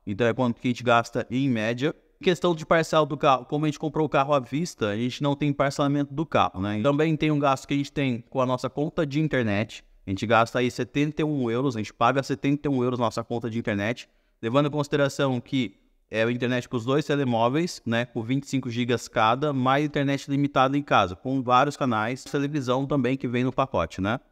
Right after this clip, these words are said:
A nossa companhia de internet é da Mel, compra de mercado também fica em torno de duzentos e oitenta a trezentos euros.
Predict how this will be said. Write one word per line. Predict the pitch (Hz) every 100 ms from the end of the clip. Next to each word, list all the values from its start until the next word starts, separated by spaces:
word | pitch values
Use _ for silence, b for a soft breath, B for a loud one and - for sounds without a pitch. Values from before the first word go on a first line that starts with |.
| _
A | 104
nossa | 113 -
companhia | 135 127 127 123
de |
internet | 120 117 123 127
é |
da | 123
Mel, | 127 95 78 - _ _ -
compra | 170 208 208
de | 165
mercado | 160 147 131 127 127 135
também | 160 151 139
fica | 143 139 139
em | 135
torno | 135 131 127
de | 117
duzentos | 123 120 139 135
e |
oitenta | 127 120 120 131 - -
a | 120
trezentos | 139 147 135 139 165 135
euros. | 113 87 76